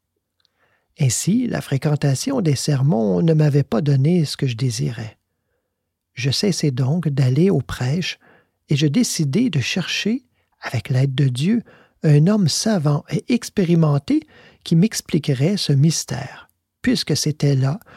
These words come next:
que mon esprit était invinciblement attiré. Longtemps je cheminai, je lisais la Bible,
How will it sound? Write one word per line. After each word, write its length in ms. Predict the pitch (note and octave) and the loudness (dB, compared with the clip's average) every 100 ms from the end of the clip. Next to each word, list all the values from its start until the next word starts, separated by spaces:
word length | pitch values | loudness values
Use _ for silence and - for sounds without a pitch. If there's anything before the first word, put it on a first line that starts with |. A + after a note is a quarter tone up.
| - _ | -20 _
que 100 | D3+ | 2
mon 220 | C#3+ C#3 | 4 6
esprit 480 | C#3+ - - A3 - | 4 0 -4 -6 -2
était 440 | E3+ B2+ - F3 - _ _ _ | -2 -2 0 -2 -4 _ _ _
invinciblement 1000 | G3 G3 D#3 C#3 - F3+ C#3+ C3 C#3 - - | 0 2 2 2 0 -4 -2 0 0 -4 -6
attiré. 720 | D3 - - - - - _ _ _ _ _ _ _ _ _ _ _ _ _ _ _ _ _ | -8 -6 -6 -6 -10 -20 _ _ _ _ _ _ _ _ _ _ _ _ _ _ _ _ _
Longtemps 560 | E3 F#3 A#3+ - C4+ B3 | 2 4 2 0 -2 0
je 140 | C#3 | 0
cheminai, 580 | C3+ - D3 C3+ A#2+ A#2 _ _ _ - - D3 | -2 0 2 2 -2 -8 _ _ _ -20 -8 -2
je 160 | C#3 | 0
lisais 400 | E3 G3+ E3+ G3+ | 0 0 0 0
la 100 | F#3 | 2
Bible, 540 | D#3 B2+ B2+ B2+ C#3+ | 0 -2 -2 -2 -4